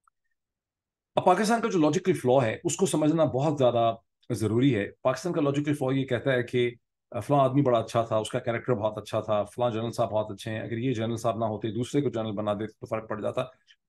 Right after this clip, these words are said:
अ, I don't believe in this। मेरा ख्याल है कि certain situations and power dynamics होते हैं जिसमें हर शख्स जो है कैसा ही अच्छा क्यों ना हो, बुरा हो, उसका एक रोल डिफाइन हो जाता है और फिर वो उस रोल के अंदर ऑपरेट करता है। अ, वो उस सिस्टम में से निकल नहीं सकता, अच्छा हो, बुरा हो, नमाजी हो या परहेजगार हो,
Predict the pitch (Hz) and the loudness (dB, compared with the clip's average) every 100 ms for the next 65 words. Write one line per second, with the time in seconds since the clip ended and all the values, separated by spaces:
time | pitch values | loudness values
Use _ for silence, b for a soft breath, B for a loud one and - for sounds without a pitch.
0 | - 117 - - 170 185 160 117 113 110 | -6 -4 -4 0 4 4 2 0 -2 -4
1 | 123 - - 113 127 143 139 117 123 127 | -4 -6 -12 -4 0 0 -2 -4 -4 -4
2 | 120 120 127 - 123 - 131 - 160 135 | -6 -6 -6 -6 -10 -4 -2 -2 -4 -4
3 | 113 113 120 110 107 127 151 147 107 120 | -2 0 0 0 -2 -2 -4 -6 -6 -6
4 | 113 b b _ 120 127 - 143 143 143 | -6 b b _ -8 -6 0 0 0 -2
5 | 139 - 180 175 - 135 113 - - - | -2 -2 -4 -4 -2 -2 -2 -6 -12 -6
6 | 123 127 180 165 151 117 151 143 143 131 | -4 0 0 0 -4 -2 2 2 0 -2
7 | 127 127 104 127 127 123 B B - 147 | 0 0 2 4 4 2 B B -8 -4
8 | - 165 170 - 131 139 170 151 127 - | -2 2 2 2 2 4 4 2 -2 0
9 | 143 170 143 135 143 143 135 131 139 147 | 2 4 4 2 0 0 -2 -2 -2 -2
10 | 143 - 107 139 147 143 120 127 135 147 | -4 -4 2 6 6 4 -2 -4 -4 -2
11 | 120 - 104 - 104 _ b b - 110 | -2 -2 -6 -10 -14 _ b b -6 -4
12 | 110 - 139 180 - 165 - 180 151 196 | -4 -4 -4 -2 -2 -2 0 0 0 2
13 | 147 151 113 101 110 113 123 139 165 156 | 2 2 2 -4 -10 -10 -8 -2 0 2
14 | 147 123 139 131 120 113 113 143 127 123 | 2 4 2 2 0 -2 0 2 2 0
15 | 117 107 117 123 120 120 | -2 -4 0 2 2 0